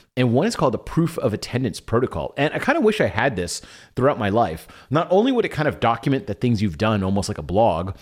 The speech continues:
but it's a standard by which projects can send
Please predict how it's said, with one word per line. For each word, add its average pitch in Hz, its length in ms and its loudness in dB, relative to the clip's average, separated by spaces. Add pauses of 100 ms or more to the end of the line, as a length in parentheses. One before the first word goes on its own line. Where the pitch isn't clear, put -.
(340)
but - 160 2
it's 175 120 0
a - 20 2
standard 214 400 0
by 175 120 6
which 151 280 2
projects 143 400 -2
can 139 160 -2
send 117 240 0